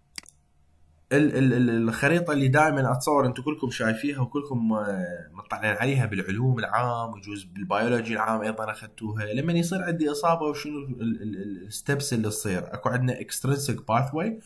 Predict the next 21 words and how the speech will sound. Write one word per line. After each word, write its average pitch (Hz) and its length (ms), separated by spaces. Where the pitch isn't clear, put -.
وأكو - 220
عندي 135 400
intrinsic 131 460
pathway. 90 400
لما 120 180
يصير 151 400
عندي 165 300
damage، 117 480
اثنيناتهم 185 540
راح 156 120
يصير 175 300
بي 170 380
activation 156 720
of 135 460
factor 147 440
X - 480
اللي 104 240
هو 123 240
clotting 120 480
factor 117 320
رقم 113 400